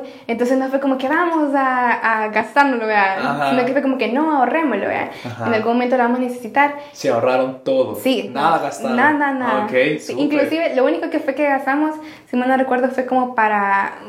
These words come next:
Speaker 1: comprar un dominio de
Speaker 2: Ujú.
Speaker 1: nuestro propio, o sea, para Spot.
Speaker 2: Ajá.
Speaker 1: Y hosting para, no me acuerdo, también para Spot. Entonces,
Speaker 2: Ah, ok,
Speaker 1: ujú.
Speaker 2: súper.
Speaker 1: Entonces, lo demás lo teníamos ahí guardadito.
Speaker 2: Ah, chido, qué
Speaker 1: Ujú.
Speaker 2: visionario.
Speaker 1: Sí. <laughs>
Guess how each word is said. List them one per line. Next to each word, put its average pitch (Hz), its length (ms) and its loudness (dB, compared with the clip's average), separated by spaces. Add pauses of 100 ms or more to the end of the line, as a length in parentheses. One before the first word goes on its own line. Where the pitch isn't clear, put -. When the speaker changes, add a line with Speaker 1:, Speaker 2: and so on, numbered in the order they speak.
Speaker 1:
comprar 214 340 0
un 247 60 2
dominio 330 560 0 (420)
de 156 280 -2
Speaker 2:
Ujú. 247 80 2
Speaker 1:
nuestro 233 240 -2
propio, 233 340 2
o 202 60 2
sea, 196 120 -2
para 180 140 -6
Spot. - 320 2 (160)
Speaker 2:
Ajá. 269 400 2
Speaker 1:
Y 240 320 0
hosting 220 480 0
para, 196 240 2
no 208 120 -2
me 208 40 2
acuerdo, 208 300 0 (340)
también 240 300 0
para 202 140 2
Spot. - 420 -2
Entonces, 233 400 0
Speaker 2:
Ah, 269 40 4
ok, 294 60 2
Speaker 1:
ujú. 247 380 0
Speaker 2:
súper. 185 240 0 (640)
Speaker 1:
Entonces, 247 280 0
lo 240 60 4
demás 240 240 0
lo 294 80 0
teníamos 214 380 -2
ahí 202 80 2
guardadito. 202 440 -2 (120)
Speaker 2:
Ah, 135 200 -4
chido, 220 360 -2
qué 262 60 -4
Speaker 1:
Ujú. 269 240 2
Speaker 2:
visionario. 165 640 0
Speaker 1:
Sí. 294 340 0 (100)
<laughs> - 460 2